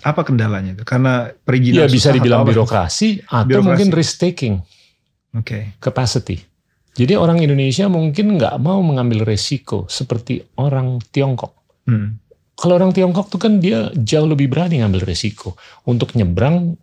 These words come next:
Speaker 2: untuk buka restoran, atau untuk belajar, untuk ngapain lah.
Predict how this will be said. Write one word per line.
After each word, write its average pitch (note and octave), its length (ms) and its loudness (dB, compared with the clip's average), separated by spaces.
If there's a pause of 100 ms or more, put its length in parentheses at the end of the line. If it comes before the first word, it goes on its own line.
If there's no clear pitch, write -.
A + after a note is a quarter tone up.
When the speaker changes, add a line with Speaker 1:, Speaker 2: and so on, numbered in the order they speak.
Speaker 2:
untuk G#2+ 480 0
buka G2 240 -2
restoran, F#2 720 0
atau - 320 -4
untuk G2+ 340 0
belajar, F#2 480 0 (160)
untuk G2+ 260 -4
ngapain A#2+ 460 0
lah. - 80 -4